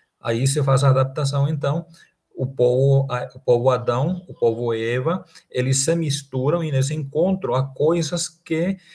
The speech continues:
seja pela lei, seja pela tradição, por diferentes, eh, motivos, não são razoáveis,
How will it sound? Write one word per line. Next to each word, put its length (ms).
seja 280
pela 320
lei, 440
seja 320
pela 200
tradição, 800
por 200
diferentes, 560
eh, 200
motivos, 480
não 180
são 200
razoáveis, 1000